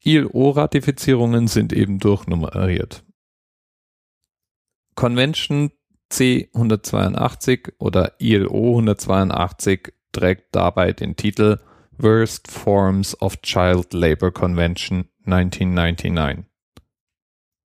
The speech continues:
Das ist also die Konvention der International Labour Organization, die sich gegen sogenannte ausbeuterische Kinderarbeit richtet.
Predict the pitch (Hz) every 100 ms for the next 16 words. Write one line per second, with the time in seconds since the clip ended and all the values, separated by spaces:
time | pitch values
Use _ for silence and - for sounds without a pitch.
0 | - 95 120 - - 104 98 98 - 143
1 | 151 - 135 117 120 - - 98 92 95
2 | 98 98 92 98 - - 107 107 98 107
3 | 131 120 87 85 90 87 90 87 - 87
4 | 87 92 90 - - - - - 95 98
5 | - - 98 95 110 104 107 113 98 90
6 | 92 113 - - 104 104 - - 85 85
7 | 92 90 - 78 - 85 82 50 - -
8 | - - - - -